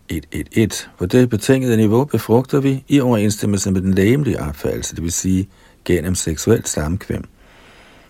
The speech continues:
Men den højeste herre behøver ikke seksuelt samkvem for at kunne befrugte.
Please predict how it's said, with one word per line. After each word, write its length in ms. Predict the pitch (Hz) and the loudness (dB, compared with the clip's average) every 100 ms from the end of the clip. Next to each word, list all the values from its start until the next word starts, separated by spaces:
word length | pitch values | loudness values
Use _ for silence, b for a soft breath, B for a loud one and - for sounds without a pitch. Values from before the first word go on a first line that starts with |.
| b | b
Men 160 | - 80 | -8 -4
den 100 | 87 | 0
højeste 380 | 95 87 - 87 | 0 0 0 0
herre 380 | 92 95 110 113 | 0 2 0 0
behøver 400 | 92 92 - 95 - _ | -2 -2 0 -2 -4 _
ikke 360 | 110 113 120 127 | 2 4 4 0
seksuelt 520 | - 101 - 117 - | -2 -4 0 -2 -2
samkvem 560 | - 85 82 - - 110 | -4 -2 -2 -4 -6 -4
for 180 | - - | -6 -6
at 80 | |
kunne 120 | 80 92 | -8 -10
befrugte. 640 | 90 - 101 101 - 73 | -6 0 0 -2 -8 -10